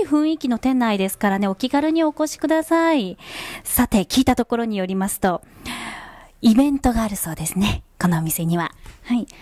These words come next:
Speaker 2: えーと、毎月お客様に楽しんでいただけるようなイベントを、あの、考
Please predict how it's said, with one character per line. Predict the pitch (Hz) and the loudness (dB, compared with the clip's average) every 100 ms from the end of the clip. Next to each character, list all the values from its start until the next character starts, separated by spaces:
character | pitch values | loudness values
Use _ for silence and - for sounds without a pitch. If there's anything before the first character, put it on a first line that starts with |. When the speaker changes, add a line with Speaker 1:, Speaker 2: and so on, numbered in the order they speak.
| - | -2
Speaker 2:
え | 226 220 | 0 0
ー | 202 | 0
と、 | 202 | 2
毎 | 226 285 285 | 4 2 0
月 | 277 - 349 320 | -8 -4 -2 0
お | 220 | -2
客 | 247 247 | -4 -4
様 | 262 294 254 | 0 0 2
に | 202 247 220 | 2 0 2
楽 | 269 277 | 2 0
し | 277 285 | 0 0
ん | |
で | 277 269 | 0 0
い | |
た | 269 | -2
だ | 277 277 | -2 -2
け | 285 | -2
る | 277 | 0
よ | 285 269 | 0 2
う | |
な | 277 381 349 | 2 2 0
イ | 226 | 0
ベ | 233 233 | -2 -2
ン | |
ト | 220 226 220 | -2 -2 0
を、 | 196 | 0
あ | |
の、 | 185 175 | -4 -4
考 | 220 | -6